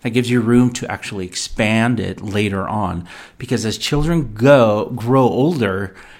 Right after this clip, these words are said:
these consequences and these rewards actually get bigger too. It's just kind of the logic of how children grow and how parenting works, right? When a child is small, you do small things. As they get bigger, it's bigger.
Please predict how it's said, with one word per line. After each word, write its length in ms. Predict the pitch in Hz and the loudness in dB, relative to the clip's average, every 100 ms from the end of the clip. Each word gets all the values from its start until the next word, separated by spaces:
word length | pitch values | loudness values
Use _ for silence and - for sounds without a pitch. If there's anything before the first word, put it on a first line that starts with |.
| _ | _
these 180 | 139 139 | -6 -4
consequences 720 | - 147 147 139 135 131 117 | -2 -2 -2 -2 -4 -4 -6
and 100 | 98 | -4
these 200 | 110 110 | -4 -4
rewards 400 | 104 95 113 107 - | -4 -2 -2 -2 -2
actually 520 | 113 120 - 127 117 | -2 -2 -4 -4 -4
get 220 | 104 98 | -4 -4
bigger 260 | 104 98 90 | -2 -2 -4
too. 400 | - 90 - - - _ | -6 -12 -12 -14 -20 _
It's 320 | - 107 - | -6 -6 -6
just 720 | - 131 120 120 - - - - | -6 0 0 -2 -8 -14 -20 -12
kind 280 | - 127 | -4 -2
of 120 | 135 113 | -2 -2
the 80 | |
logic 540 | 101 98 98 104 123 131 - | -2 2 2 2 -2 -4 -6
of 340 | 101 95 92 95 92 92 104 | -6 -6 -8 -10 -12 -12 -12
how 380 | - - 120 131 | -8 0 2 2
children 400 | 127 120 117 117 | 0 -2 0 0
grow 400 | 92 95 95 92 - - - | 0 -2 -4 -6 -10 -20 -12
and 120 | 101 | -8
how 200 | 107 104 | -4 -4
parenting 580 | 104 101 107 107 - 98 | -4 -4 -4 -4 -4 -6
works, 500 | 101 123 57 - - | -2 -2 -4 -8 -14
right? 380 | 98 98 104 127 - - - - | -6 -4 -4 -6 -10 -18 -16 -8
When 120 | 98 | -6
a 80 | 98 | -4
child 300 | 123 110 104 | -2 -2 -2
is 100 | 95 | -4
small, 540 | - 143 135 135 131 | -2 -2 0 0 -2
you 160 | 98 92 | -4 -6
do 160 | 98 | -10
small 480 | 87 - 120 120 120 | -8 -4 0 0 0
things. 560 | 120 117 110 104 101 - - - | -2 -4 -4 -4 -8 -12 -20 -10
As 180 | 113 113 | -4 -2
they 60 | 120 | -2
get 200 | 107 92 | -2 -2
bigger, 380 | 110 123 160 - | -2 -2 -4 -6
it's 260 | - 113 117 | -8 -8 -4
bigger. 520 | 127 220 - - | -2 0 -2 -8